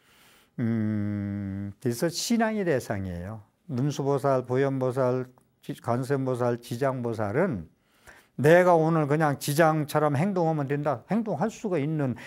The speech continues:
씨앗이 있고 자기가 그릇이 있고 공덕이 있고 뭐 속에 들은 게 있어야지. 향을, 아름다운 향 냄새를 핀 것은 향을 피면 향내가 나가요. 당신이 생선을 묶었던 생선 새끼줄이야.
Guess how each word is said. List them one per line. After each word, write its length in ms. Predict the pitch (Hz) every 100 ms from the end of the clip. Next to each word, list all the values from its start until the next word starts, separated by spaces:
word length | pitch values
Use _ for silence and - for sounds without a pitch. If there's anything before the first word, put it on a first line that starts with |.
| -
씨앗이 560 | - 220 220 202 - 147
있고 200 | - 135
자기가 440 | 131 147 135 123
그릇이 400 | 147 175 170 -
있고 260 | 147 160 120
공덕이 500 | 143 175 175 160 147
있고 260 | 143 143
뭐 240 | 131 117 127
속에 300 | - 220 165
들은 300 | - 139 190
게 100 | 151
있어야지. 580 | 113 - 131 104 104 92 - - - - -
향을, 520 | 165 214 233 220 196
아름다운 640 | 151 185 202 190 185 180
향 180 | 160 196
냄새를 500 | 190 175 165 165 160
핀 220 | - 196
것은 320 | 175 147 170
향을 380 | 135 196 202 180
피면 300 | - 180 160
향내가 440 | 135 190 190 165 135
나가요. 640 | 127 131 139 123 87 - - - -
당신이 840 | - 143 196 160 208 208 202 190 160 - - _
생선을 800 | - 196 226 220 190 202 185 175
묶었던 840 | 156 170 196 185 190 175 170 143 - -
생선 580 | - - 214 175 190 165
새끼줄이야. 920 | - - 202 226 190 175 170 135 87